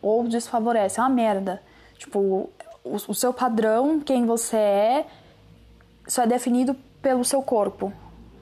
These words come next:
E eu f-, acho uma merda isso. Acho uma merda tão grande. E, ai, eu, eu tenho tanta coisa pra falar sobre isso. Eu vou pegar um, um dia pra falar só sobre isso.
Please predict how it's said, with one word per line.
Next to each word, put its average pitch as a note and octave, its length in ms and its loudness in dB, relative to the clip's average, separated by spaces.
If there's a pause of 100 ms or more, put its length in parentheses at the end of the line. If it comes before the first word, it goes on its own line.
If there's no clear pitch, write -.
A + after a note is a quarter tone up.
(120)
E G3+ 320 -2
eu G3 100 -2
f-, - 220 -10
acho - 160 -6
uma A#3 100 -2
merda G3+ 360 0
isso. - 260 -12
Acho - 160 -14
uma G#3 100 -8
merda G#3 400 -2
tão G3+ 200 -6
grande. G3 320 -6 (1200)
E, A3+ 800 2 (640)
ai, B3+ 380 0
eu, A3 180 -6
eu A3+ 80 -4
tenho C4 240 -2
tanta E4+ 200 -6
coisa A#3 200 -4
pra A3+ 100 -8
falar G#3+ 240 -4
sobre G#3 260 -6
isso. G#3+ 460 -4 (720)
Eu G3+ 80 -4
vou A3+ 160 -4 (220)
pegar A#3 260 2
um, G3 400 -2
um G3+ 200 -2
dia G3 280 -2
pra G3 140 -8
falar G3 240 -2
só G#3 160 -10
sobre G#3 240 -4
isso. G3 240 -8